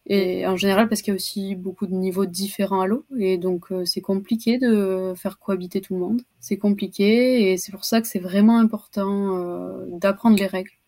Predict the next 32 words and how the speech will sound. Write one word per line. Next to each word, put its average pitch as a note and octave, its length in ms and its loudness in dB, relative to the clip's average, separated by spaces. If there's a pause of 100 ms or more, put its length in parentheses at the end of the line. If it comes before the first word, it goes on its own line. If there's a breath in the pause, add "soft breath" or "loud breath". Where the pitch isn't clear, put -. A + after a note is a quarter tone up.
(160)
avant F#3 160 -8
de F3+ 80 -10
se G3 100 -10
mettre F#3 240 -8
à F3+ 40 -6
l'eau, G3 200 -10
tout - 80 -20
simplement. F3+ 500 -8 (220)
Et F#3+ 120 2
de F#3 120 -2
le G3 100 2
faire G#3+ 500 4
via G#3 200 4
une G#3+ 140 8
structure G#3+ 420 -2
adaptée, G3+ 480 -2 (380)
donc, F3 160 -14 (120)
euh, E3+ 200 -12
via F3+ 160 -4
un F3+ 120 0
club G3 380 -4 (140)
pour - 100 -20
commencer, F#3 640 -2
via F#3+ 160 -4
une F3+ 120 0
école, G#3+ 340 -4 (260)
et, A3+ 280 10
euh, F#3 580 8
via G#3 300 6
du G3+ 120 2
matériel F#3+ 420 0
adapté. F3+ 400 -2